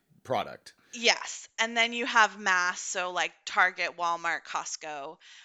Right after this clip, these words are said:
Speaker 2: and then direct to consumer. So those are really the, the major five channels that we're targeting all of our marketing for. There are different ways that you can market a book to each of those, and some of them, you know, you can't do a lot.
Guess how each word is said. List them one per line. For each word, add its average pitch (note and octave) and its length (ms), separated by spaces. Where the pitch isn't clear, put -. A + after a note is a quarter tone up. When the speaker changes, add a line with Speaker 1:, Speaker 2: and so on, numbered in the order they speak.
Speaker 2:
and F#3 180
then F3 140
direct E3+ 340
to - 60
consumer. - 400
So G3 340
those C4 200
are E4+ 100
really A3 240
the, F3 220
the F#3 120
major F#3 400
five E3+ 300
channels E3+ 460
that D#3+ 200
we're E3 280
targeting E3+ 500
all E3+ 240
of F3 120
our F3+ 120
marketing F3 440
for. B3 400
There G3 140
are - 20
different F#3+ 420
ways F#3 460
that F3 280
you F3 200
can F3 580
market F#3+ 400
a F#3 40
book F3 320
to - 120
each F3+ 200
of F3 160
those, G3 640
and F3 200
some F#3 280
of F#3 160
them, A3 440
you G#3+ 140
know, F#3+ 340
you F#3 140
can't A3+ 260
do A#3 140
a - 20
lot. A#3 320